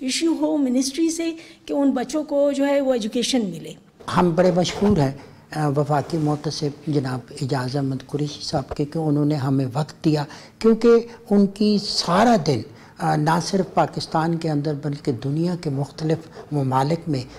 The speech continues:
Speaker 2: जो इससे मुतलका लोग हैं उनसे बातचीत चलती रही, हमें टाइम दिया। सबसे पहले सर मैं चाहूँगा कि आप मुझे ये बताएं कि, अ,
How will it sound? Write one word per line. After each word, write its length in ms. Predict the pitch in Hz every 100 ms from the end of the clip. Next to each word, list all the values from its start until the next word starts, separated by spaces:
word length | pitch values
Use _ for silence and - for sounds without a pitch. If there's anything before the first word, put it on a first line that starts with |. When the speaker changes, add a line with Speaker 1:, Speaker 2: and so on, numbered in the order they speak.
| -
Speaker 2:
जो 280 | 151 170 165
इससे 240 | 147 -
मुतलका 480 | 160 143 139 127 -
लोग 300 | 131 131 120
हैं 80 | 143
उनसे 280 | 135 135 143
बातचीत 520 | 117 139 135 147 147
चलती 320 | 143 123 -
रही, 160 | 139 139
हमें 280 | 127 123 120
टाइम 260 | 131 147 170
दिया। 240 | 156 160 151 - -
सबसे 340 | - 277 294
पहले 320 | 285 240 226
सर 220 | 214 208
मैं 160 | 202 202
चाहूँगा 540 | 196 165 147 160 160
कि 200 | 139 - 170 -
आप 180 | 170 170
मुझे 260 | 180 175
ये 260 | 185 160 170
बताएं 400 | 165 147 135 139 - - - _ 202
कि, 40 |
अ, 440 | 190 170 - -